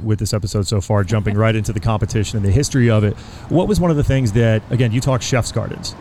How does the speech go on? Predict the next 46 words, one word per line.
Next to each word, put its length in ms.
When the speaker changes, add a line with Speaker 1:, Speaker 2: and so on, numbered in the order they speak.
Speaker 1:
Chef's 280
Gardens 320
obviously 400
require 400
a 100
lot 240
more 160
space 500
than 160
potentially 680
a 60
bartender's 500
garden, 320
where 80
you're 80
talking 340
herbs, 380
kind 180
of 120
more 200
quick 300
garnish, 340
but 160
not 280
just 500
garnish. 580
People 200
that, 120
you 80
know, 80
things 260
that 80
people 180
can 120
use 140
to 100
infuse, 640
things 240
like 160
that. 260
What's 340
your 80
goal 360
with 120
this 180
competition 880